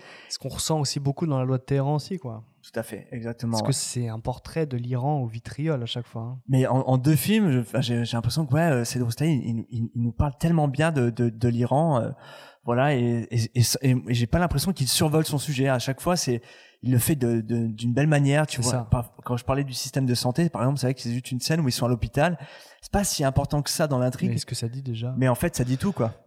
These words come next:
Speaker 1: Et c'est vrai que, euh, avec lui et, et Ashghar Farhadi, euh, on a un cinéma iranien, euh, qui s'exporte à l'international
Speaker 2: Ouais.
Speaker 1: et qui est, bah, vraiment intéressant, quoi.
Speaker 2: Ouais.
Speaker 1: Et le, je voudrais juste parler aussi rapidement du casting,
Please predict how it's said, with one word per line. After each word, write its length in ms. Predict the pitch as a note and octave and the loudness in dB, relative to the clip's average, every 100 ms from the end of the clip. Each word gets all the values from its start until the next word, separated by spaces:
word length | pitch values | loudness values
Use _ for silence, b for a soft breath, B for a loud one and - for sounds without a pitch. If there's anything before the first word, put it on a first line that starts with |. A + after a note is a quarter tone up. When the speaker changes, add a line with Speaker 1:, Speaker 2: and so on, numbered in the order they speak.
| - | -6
Speaker 1:
Et 240 | C#3 C#3 | -2 0
c'est 160 | C3 D3 | -2 -4
vrai 160 | D#3 | -4
que, 140 | G#3 C#3+ | -4 -2
euh, 400 | C3+ B2+ B2 B2 A#2+ A2+ A#2 C3 _ _ _ _ _ _ - | 0 0 0 -2 -4 -8 -12 -20 _ _ _ _ _ _ -8
avec 340 | C3+ B2+ - | -2 -2 0
lui 200 | D#3 F3 | 0 2
et, 420 | D3 B2 A#2+ B2 C3 | 4 2 0 0 0
et 80 | |
Ashghar 320 | C3 B2+ C#3 A2 | 0 0 -2 0
Farhadi, 580 | C3+ B2 B2 D3+ G#3 | -2 0 -2 -2 0
euh, 460 | E3+ B2+ A#2 A#2 A#2 C3 B2+ _ _ _ _ _ _ _ _ B2+ | 0 0 -2 -4 -8 -14 -20 _ _ _ _ _ _ _ _ -18
on 40 | C3+ | -10
a 40 | |
un 600 | D3+ C3+ A#2+ A#2 A#2 A#2 | -8 -8 -8 -10 -10 -12
cinéma 500 | A#2 - E3 D3+ F3 | -12 -6 -2 0 0
iranien, 800 | D3+ C3+ B2 C3 D3 F3 F#3+ F3+ C#3 | 2 0 0 0 0 0 0 0 0
euh, 420 | C3 B2+ C3 B2+ - | 0 0 -2 -4 -8
qui 160 | - | -14
s'exporte 520 | - C#3+ - E3+ - | -6 -6 -4 -6 -2
à 40 | C#3 | -2
l'international 720 | C3 C3 C3+ C3 - C#3 F3 G3+ | -2 -2 -2 -2 -4 -2 0 0
Speaker 2:
Ouais. 120 | B2+ | -2
Speaker 1:
et 20 | |
qui 200 | - E3+ | -2 0
est, 220 | F3+ C#3 | 2 0
bah, 340 | B2 B2 B2 - - C3+ B2 B2 | -4 -8 -12 -18 -20 -18 -10 -6
vraiment 460 | - E3 F#3+ F#3+ | -2 0 2 0
intéressant, 460 | D3 D3+ D#3+ G#3 A#3 | 0 -2 -2 -2 -2
quoi. 180 | C3+ B2 B2+ | -2 -4 -2
Speaker 2:
Ouais. 180 | C3 A2+ B B - | 0 -2 B B 0
Speaker 1:
Et 100 | D3 | 2
le, 260 | C#3+ C#3 C3+ - - | 4 2 -4 -20 -14
je 120 | D3 | -4
voudrais 220 | C#3+ C#3+ | 0 4
juste 200 | D3+ F#3+ | 2 2
parler 240 | - D#3 E3+ | 0 2 2
aussi 220 | D3+ E3 | 0 0
rapidement 340 | D3 D3 D#3+ | -2 -2 -2
du 140 | D3 A#2 | -2 -2
casting, 600 | - C#3 - G#3+ G#3 | -2 -2 -2 -4 -4